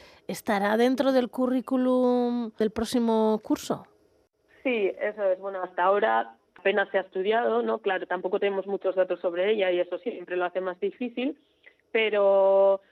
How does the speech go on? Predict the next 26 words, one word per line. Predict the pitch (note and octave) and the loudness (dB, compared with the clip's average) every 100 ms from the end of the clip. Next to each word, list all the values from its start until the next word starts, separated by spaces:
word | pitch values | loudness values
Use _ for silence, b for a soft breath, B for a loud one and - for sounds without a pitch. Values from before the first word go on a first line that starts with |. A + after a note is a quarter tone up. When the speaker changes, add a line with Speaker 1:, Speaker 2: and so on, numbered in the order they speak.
| b b | b b
Speaker 2:
con | G#3+ G#3 G3+ G3+ | 0 2 2 2
el | F#3+ G3 | 0 0
nuevo | A3 A3+ | 2 2
currículum | A3+ G#3+ C4+ A#3 A3+ | 0 -4 -2 -4 -4
de | A3 | -2
la | F#3+ F#3 | -2 0
nueva | G3 G3 | 0 0
ley | G3 G3 | 0 0
de | |
educación, | G3 F#3+ G3 C4 C#4+ | -2 -2 -2 0 0
pues | C#4+ C#4 | -2 -6
en | F3+ | -8
segundo | F3+ F3 G3 G3+ G3+ G3+ | -6 -6 -2 0 2 2
de | G3+ | 2
bachiller | G#3 G3+ G#3 G#3+ C#4+ _ _ _ _ | -2 -4 -4 -2 -2 _ _ _ _
se | - | -4
ha | G3+ | -2
incluido | G3+ G3+ G3+ G3+ G3 | -2 -2 0 2 2
a | |
Aspasia | G3 - A#3 C4 D#4 | 0 -2 -2 0 0
y, | G#3+ | 2
bueno, | F#3 E3+ | 0 -2
a | |
otras | F3 F#3 | -2 -4
muchas | F3+ F3+ F3+ F3+ F3+ F3+ - | -4 -6 -2 -2 -2 -6 -8
pensadoras, | F#3 F#3 G3 G#3+ A#3 C#4+ | -8 -2 0 2 2 2